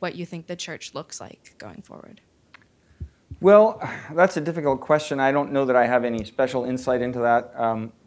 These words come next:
Speaker 2: other than, you know, maybe it's both. I mean, I think maybe there will be a kind of shrinking. Um, I think that's happening for other reasons as well. You know, it's not just the scandals. I think sometimes the scandals are used as a kind of label or explanation,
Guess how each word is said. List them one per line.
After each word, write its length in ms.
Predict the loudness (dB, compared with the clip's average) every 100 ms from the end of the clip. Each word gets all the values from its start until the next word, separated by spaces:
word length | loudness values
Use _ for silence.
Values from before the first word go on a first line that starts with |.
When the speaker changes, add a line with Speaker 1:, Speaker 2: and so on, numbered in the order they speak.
| _
Speaker 2:
other 260 | 2 2 2
than, 340 | -2 -2 -4 -10 _
you 100 | -4
know, 80 | -2
maybe 300 | 2 0 0
it's 140 | -4
both. 460 | 0 2 2 -2 -12 _ _ _ _ _ _ _
I 100 | -4
mean, 140 | -2 0
I 80 |
think 220 | 0 -2 -2
maybe 360 | 0 0 -2
there 220 | -2 -2
will 140 | 0 -2
be 420 | -2 -4 -6 -10 _ _ -10
a 100 | -8
kind 240 | -4 -4
of 180 | -6 -10 _
shrinking. 720 | -12 -4 -4 -2 -4 -6 -8 _ -20 -20 -4
Um, 400 | 0 0 -2 -6 -4
I 100 | -2
think 180 | 2 2
that's 180 | 2
happening 400 | 2 0 0 -4
for 160 | -6 -4
other 180 | -2 -2
reasons 360 | -4 -4 -6
as 160 | -6 -4
well. 380 | -2 -2 -4 -14 _ _
You 100 | -8
know, 100 | -6
it's 160 | -6 -4
not 180 | -4 -2
just 200 | -6 -8
the 60 |
scandals. 500 | -10 -8 -6 -6 -6 0
I 80 | 0
think 240 | 0 -4
sometimes 400 | -6 -2 -2 -4
the 60 | -10
scandals 520 | -6 -4 -2 -4 -6 _ _ _ _ 2
are 140 | 4
used 500 | 4 4 4 2 -2
as 420 | 4 6 6 6
a 60 | -2
kind 280 | -2 -4 -2
of 80 | -2
label 380 | 0 2 2
or 180 | 2 2
explanation, 800 | 0 -2 -6 -4 -6 -6 -8 -8